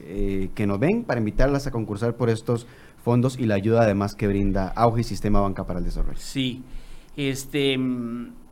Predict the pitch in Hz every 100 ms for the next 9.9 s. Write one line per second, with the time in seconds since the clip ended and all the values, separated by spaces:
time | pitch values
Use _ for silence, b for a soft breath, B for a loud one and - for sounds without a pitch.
0 | - 139 135 180 196 247 240 - 151 156
1 | 202 190 180 185 190 - 131 123 120 120
2 | 139 165 170 151 139 117 170 208 302 185
3 | 131 123 120 135 147 156 151 156 160 147
4 | 135 123 123 110 131 131 147 135 131 117
5 | 113 120 113 113 - 120 - 120 113 123
6 | 139 143 - 151 156 156 208 208 - B
7 | B 110 120 120 120 - 117 127 135 139
8 | 135 120 113 117 131 139 143 - 123 127
9 | 123 120 123 131 107 - 135 151 226